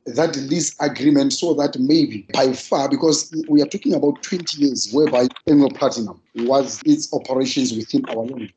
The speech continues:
Since then and until this far, we have not seen any change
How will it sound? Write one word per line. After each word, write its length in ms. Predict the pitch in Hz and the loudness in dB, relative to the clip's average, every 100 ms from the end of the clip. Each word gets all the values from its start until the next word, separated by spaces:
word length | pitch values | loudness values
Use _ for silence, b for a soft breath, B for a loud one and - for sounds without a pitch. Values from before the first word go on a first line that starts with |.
| _ | _
Since 320 | - 262 202 | -2 2 2
then 200 | 139 160 147 | 2 2 0
and 180 | 123 127 | -2 -2
until 340 | 120 - 139 | -2 0 -2
this 220 | 131 127 | 0 -2
far, 240 | - 117 - - _ 147 | -4 -10 -14 -20 _ 2
we 100 | 156 | 4
have 160 | 127 | 4
not 240 | 143 180 165 | 2 0 -2
seen 320 | - 160 151 | -4 -6 -4
any 200 | 175 160 | 0 0
change 560 | 156 170 123 - - | 0 -2 -4 -6 -20